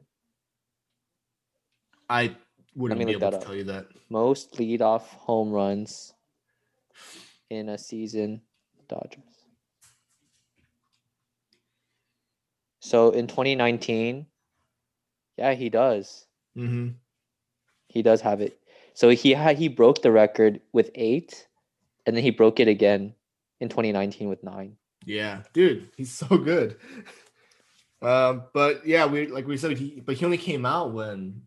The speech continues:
Speaker 1: the Dodgers, uh, when, when they were against a righty, a righty pitcher.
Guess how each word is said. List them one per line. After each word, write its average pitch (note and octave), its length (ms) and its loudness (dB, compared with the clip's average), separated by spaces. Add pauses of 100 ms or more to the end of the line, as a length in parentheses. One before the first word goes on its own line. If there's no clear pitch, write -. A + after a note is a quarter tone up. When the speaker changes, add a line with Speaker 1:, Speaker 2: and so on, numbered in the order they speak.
(140)
Speaker 1:
the G#2 80 -14
Dodgers, G2+ 560 -10 (1040)
uh, F#2 360 -10
when, B2 200 -8 (120)
when A2+ 160 -10
they A2+ 80 -6
were A2+ 140 -8
against G#2+ 600 -14 (120)
a G#2 100 -14
righty, G#2 600 -10 (100)
a F#2+ 80 -16
righty G2+ 300 -8
pitcher. G2 440 -14